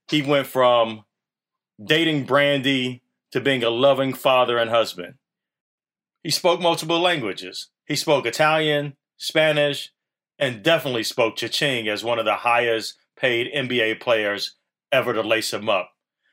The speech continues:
But that's not what it was all about for Kobe. It was always something else.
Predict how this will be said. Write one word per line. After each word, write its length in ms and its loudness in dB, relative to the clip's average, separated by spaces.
But 100 0
that's 240 2
not 280 4
what 160 4
it 40 0
was 140 0
all 180 4
about 300 4
for 80 -6
Kobe. 400 -4
It 100 0
was 200 0
always 680 4
something 400 0
else. 460 0